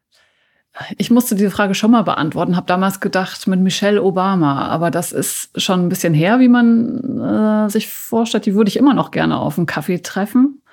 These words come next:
weil ich nach dem Buch, äh, von ihr so begeistert war und das spannend fand.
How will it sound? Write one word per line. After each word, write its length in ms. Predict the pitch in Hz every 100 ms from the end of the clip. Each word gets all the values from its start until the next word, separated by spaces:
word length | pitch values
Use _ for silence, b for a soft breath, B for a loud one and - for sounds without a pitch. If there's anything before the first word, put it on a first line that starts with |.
| b b b -
weil 100 | 180
ich 40 |
nach 260 | 180 175 170
dem 180 | 175 147
Buch, 400 | 214 254 - - -
äh, 240 | 170 175
von 260 | 165 180 170
ihr 180 | 170 170
so 100 | 165
begeistert 580 | 170 160 175 180 170 -
war 180 | 170
und 120 | 160 160
das 380 | 170 - - _ _
spannend 520 | - - 175 170 185
fand. 260 | - 190